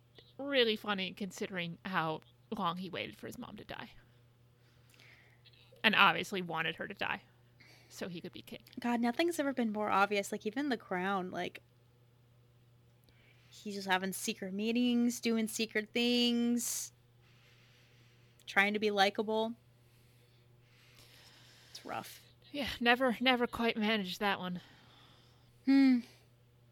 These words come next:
Speaker 2: Well, you know, George has hope. George is a-, about, like,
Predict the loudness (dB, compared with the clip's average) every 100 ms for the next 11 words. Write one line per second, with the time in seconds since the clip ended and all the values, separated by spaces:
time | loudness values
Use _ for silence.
0 | _ -2 4 6 4 2 8 10 8 4
1 | 6 10 12 12 8 8 8 4 6 8
2 | 8 8 4 4 4 6 8 8 8 4